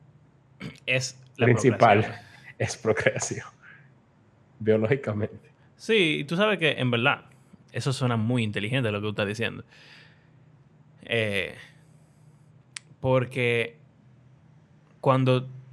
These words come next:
Speaker 1: antes de que existieran los métodos anticonceptivos, era mucho menos común que la gente tuviera sexo fuera del matrimonio. Porque como no había forma de evitar la consecuencia natural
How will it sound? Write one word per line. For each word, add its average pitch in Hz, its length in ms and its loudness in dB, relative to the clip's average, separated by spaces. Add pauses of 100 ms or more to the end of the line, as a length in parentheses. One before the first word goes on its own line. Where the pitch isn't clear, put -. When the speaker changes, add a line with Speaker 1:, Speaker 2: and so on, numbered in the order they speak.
(140)
Speaker 1:
antes 143 640 0 (320)
de 120 220 -6
que 123 80 -8
existieran 123 420 -4
los 135 120 -2
métodos 131 300 2
anticonceptivos, 123 1000 -4 (1080)
era 135 440 2 (120)
mucho 135 800 0
menos 151 500 -2
común 117 600 -2 (200)
que 123 140 -4
la 117 140 0
gente 123 240 -4
tuviera 131 380 0
sexo 123 420 -4 (280)
fuera 110 200 0
del 107 100 -4
matrimonio. 123 540 -8 (1200)
Porque 117 300 -4
como 120 240 -2
no 120 80 -2
había 147 160 2
forma 147 360 -2
de 139 100 0
evitar 123 360 0
la 113 140 0
consecuencia 113 580 -6
natural 123 500 -4